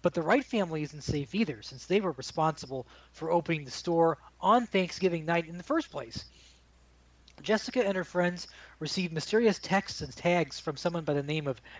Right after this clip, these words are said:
John Carver with cryptic threats and images of people that have been killed.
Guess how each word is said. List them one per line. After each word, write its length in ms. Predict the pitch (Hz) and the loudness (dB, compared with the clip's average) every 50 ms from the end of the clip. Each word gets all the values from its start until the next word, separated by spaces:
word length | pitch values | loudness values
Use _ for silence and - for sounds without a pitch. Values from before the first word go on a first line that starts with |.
| - | -16
John 340 | - - 156 151 165 185 185 | -10 -4 -2 0 2 0 0
Carver 580 | 175 - - 180 180 180 170 131 123 113 113 - - - - - - - - | -2 -2 2 4 4 4 4 2 -2 -8 -10 -12 -16 -20 -20 -20 -18 -6 -6
with 180 | 147 139 - | -6 -6 -4
cryptic 420 | - - - 226 - - 220 - - | -2 0 0 0 2 0 -2 -4 -4
threats 360 | - - 180 190 175 - - | -4 0 2 2 2 2 -2
and 80 | 151 156 | -8 -8
images 380 | 156 160 185 180 - 165 - - | -2 0 0 0 0 -2 -4 -6
of 100 | 135 - | -8 -4
people 280 | - 180 196 - 151 | -4 -4 -2 -2 0
that 120 | 123 135 131 | 2 2 2
have 120 | 135 123 | 2 2
been 120 | 135 135 135 | -2 -4 -6
killed. 440 | - - 233 277 262 139 123 - | 2 6 8 8 8 8 2 -4